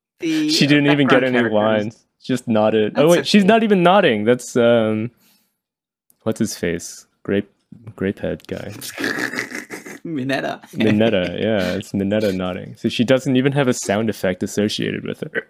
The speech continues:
Speaker 1: It's okay, she's looking at me.
Speaker 2: Mm-hmm. <laughs> She's looking into your soul. She wants you, dude.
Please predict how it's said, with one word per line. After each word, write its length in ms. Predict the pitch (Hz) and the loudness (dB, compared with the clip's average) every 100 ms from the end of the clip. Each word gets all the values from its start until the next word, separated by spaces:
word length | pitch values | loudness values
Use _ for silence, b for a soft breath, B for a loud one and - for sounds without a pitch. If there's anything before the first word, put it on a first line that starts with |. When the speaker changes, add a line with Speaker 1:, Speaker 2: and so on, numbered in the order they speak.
| _ | _
Speaker 1:
It's 100 | - | -20
okay, 260 | - - 135 | -20 -18 -16
she's 320 | 123 147 127 | -12 -10 -4
looking 320 | 139 135 120 | -4 -2 -4
at 100 | 123 | -4
me. 300 | - 131 131 _ _ - | -8 -10 -12 _ _ -12
Speaker 2:
Mm-hmm. 280 | 92 98 117 - 539 - | -6 -2 0 0 -4 -8
<laughs> 280 | 659 571 - | -14 -20 -16
She's 260 | - - | -16 -6
looking 340 | 107 95 113 98 | -4 -2 -2 -2
into 220 | 95 - | -4 -8
your 80 | 95 | -10
soul. 260 | - 101 101 | -6 -6 -4
She 200 | - 117 | 0 2
wants 420 | 107 131 - - | 2 0 -2 -4
you, 100 | 101 | -4
dude. 400 | 98 101 113 | -4 -4 -4